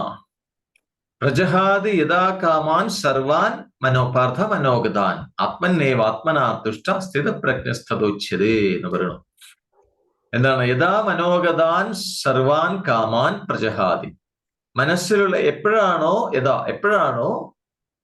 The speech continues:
മനസ്സിലുള്ള മനോഗതാൻ, മനസ്സിലുള്ള സർവാൻ കാമാൻ, എല്ലാ ആഗ്രഹങ്ങളെയും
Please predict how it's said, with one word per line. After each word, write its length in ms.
മനസ്സിലുള്ള 720
മനോഗതാൻ, 880
മനസ്സിലുള്ള 760
സർവാൻ 840
കാമാൻ, 360
എല്ലാ 240
ആഗ്രഹങ്ങളെയും 1000